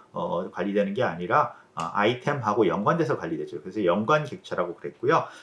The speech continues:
이때 아이템하고 도큐멘트에는 어떤 관계가 존재합니다. 그래서 그 관계를 이용해서 우리가 자료들을 모을 예정인데요. 그 관계를 우리가 참조 관계라고 합니다. 어, 그래서 아이템 모델 주-, 아이템은, 어, 제품 자료 모델 중에,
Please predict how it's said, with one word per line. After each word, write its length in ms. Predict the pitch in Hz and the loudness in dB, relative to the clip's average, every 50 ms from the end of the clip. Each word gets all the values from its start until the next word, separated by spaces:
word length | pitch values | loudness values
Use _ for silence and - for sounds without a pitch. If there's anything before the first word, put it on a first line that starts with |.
| - - | -6 -2
이때 440 | 160 170 165 - 139 135 135 147 143 | -2 0 4 8 8 10 10 10 8
아이템하고 1040 | - - 90 95 110 127 123 - - 151 147 135 135 123 123 123 151 160 165 160 | 6 4 4 4 4 2 0 -2 -4 -4 0 2 2 2 4 4 2 2 2 0
도큐멘트에는 960 | 160 101 92 - - - 117 113 107 104 - - 95 95 98 127 185 208 147 - - - _ - | 0 -2 -4 -4 -4 -4 0 0 0 0 -2 -2 -4 -2 0 2 4 4 2 0 -2 -10 _ -18
어떤 240 | - - - 117 107 | -12 -8 -6 -6 -4
관계가 420 | - - 107 123 127 156 143 127 | -2 -2 0 2 4 6 6 6
존재합니다. 520 | - - 85 82 87 82 78 80 80 80 82 | 6 4 -4 -8 -8 -8 -8 -10 -10 -10 -10
그래서 180 | 87 87 104 | -10 -10 -10
그 120 | 95 98 - | -14 -14 -10
관계를 520 | - - 90 98 110 117 127 135 143 139 | -6 -4 -2 0 0 2 2 2 2 2
이용해서 720 | 113 95 98 92 90 87 87 - - 92 101 135 185 - - - _ _ - | 0 0 -2 -2 -4 -6 -6 -2 0 2 4 4 4 2 -2 -12 _ _ -12
우리가 260 | 87 85 85 87 87 | -8 -4 -2 -2 -2
자료들을 480 | - - 92 92 92 92 95 95 92 85 | -4 -2 -2 -2 -2 0 -2 -2 -2 -2
모을 320 | 76 82 87 95 92 92 | -2 0 2 2 4 4
예정인데요. 640 | 90 85 - 87 80 80 78 78 107 139 160 127 - - - - - - | 4 2 0 -2 -8 -8 -6 -4 -2 0 0 -2 -2 -4 -12 -18 -18 -6
그 240 | - - 123 127 | -2 0 2 2
관계를 560 | 123 - 95 92 92 90 95 98 101 131 160 160 | 2 0 -2 -2 -2 0 0 0 2 2 2 2
우리가 500 | - 85 85 92 110 131 165 185 185 - _ _ - | 0 -4 -4 0 2 2 2 2 0 -6 _ _ -18
참조 440 | - - - 214 226 214 214 202 151 | -10 -4 -2 -2 0 2 2 2 2
관계라고 580 | 110 95 92 92 87 87 87 85 95 92 95 - - | 0 -2 -2 -4 -2 -2 -2 -2 -4 -6 -6 -10 -16
합니다. 240 | - 85 78 73 - - - - _ _ _ _ _ _ _ _ _ _ _ _ _ _ _ - - - _ - - - - - - - | -16 -12 -10 -10 -10 -10 -12 -18 _ _ _ _ _ _ _ _ _ _ _ _ _ _ _ -20 -20 -20 _ -18 -14 -14 -14 -12 -2 4
어, 200 | 117 113 113 110 | 4 6 6 6
그래서 320 | - 156 170 170 196 175 | 4 4 8 10 12 12
아이템 560 | 156 110 104 117 135 156 170 - - 202 190 | 12 12 12 12 10 10 6 4 4 4 6
모델 800 | 175 135 131 139 131 143 135 135 135 131 127 123 120 101 73 - - | 6 6 6 8 10 10 12 12 12 10 10 8 6 4 0 -4 -8
주-, 220 | - - 117 - - | -10 -12 -12 -10 -10
아이템은, 1000 | - - 127 123 135 156 156 - 196 180 165 123 113 120 135 160 147 104 90 95 | -2 4 6 6 6 6 4 4 2 4 4 4 4 4 4 4 2 0 0 0
어, 200 | 107 101 98 101 | 2 2 2 4
제품 320 | - - 127 - 143 147 | 4 2 2 2 2 4
자료 260 | 135 135 131 127 131 101 | 8 10 10 10 10 8
모델 400 | 101 104 107 107 117 113 107 92 | 8 6 8 8 8 6 6 4
중에, 460 | 95 92 98 135 180 165 113 90 | 0 0 4 4 4 4 4 2